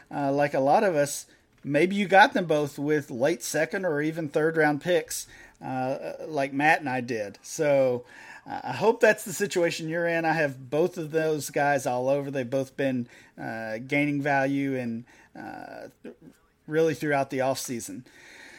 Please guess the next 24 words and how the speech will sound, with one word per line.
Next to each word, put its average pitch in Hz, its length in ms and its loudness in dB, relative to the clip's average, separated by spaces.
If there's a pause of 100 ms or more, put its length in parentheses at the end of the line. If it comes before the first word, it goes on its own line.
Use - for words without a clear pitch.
(520)
All 247 160 10
right, 190 140 10
guys, 185 240 6
last 240 460 6
question 226 380 2
comes 208 260 -4
from 170 180 -2
John. 185 420 4
John 185 260 4
says, 165 280 2
"What 196 180 2
are 277 80 0
some 220 260 0
teams 202 380 -4
that 156 200 -4
you 190 100 2
expect - 600 2
to 175 100 -4
have 156 220 0
value 175 500 0
plays 143 400 -2
for 151 140 -8
fantasy 175 580 -2
or, 151 200 -2